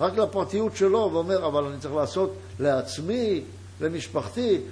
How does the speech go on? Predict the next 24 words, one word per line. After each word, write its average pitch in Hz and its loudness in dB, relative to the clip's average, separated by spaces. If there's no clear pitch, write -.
אותה 233 2
חיות, 233 6
צריך - -6
לתפוס 196 -2
אותה 202 4
בזנבה 160 0
ולא 180 4
לתת 175 -4
לה 151 2
ראש. 135 -2
ברגע 196 2
שנותנים 208 0
לה 202 10
ראש, 202 4
לאותו 160 4
נחש 208 2
שהשיא 180 0
את 196 0
האישה, 208 0
נותנים 214 -2
לזה 214 2
משמעות, 208 2
אז 135 -4
הנחש 160 -2